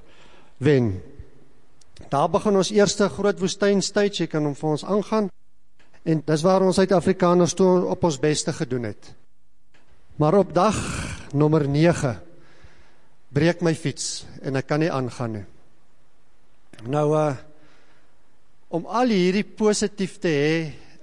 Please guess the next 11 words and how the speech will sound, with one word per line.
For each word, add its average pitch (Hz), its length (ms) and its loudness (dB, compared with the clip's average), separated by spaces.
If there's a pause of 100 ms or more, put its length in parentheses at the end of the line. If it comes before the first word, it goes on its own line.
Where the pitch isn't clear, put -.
in 151 80 -6
jou 180 180 -6
agtersak, - 720 -2 (520)
en 143 160 -4
skielik 226 480 2 (260)
gebeur 165 300 2
daar 170 200 2
ding, 160 260 0 (680)
jy 143 140 2
moet 160 300 2
ophou. 131 340 -2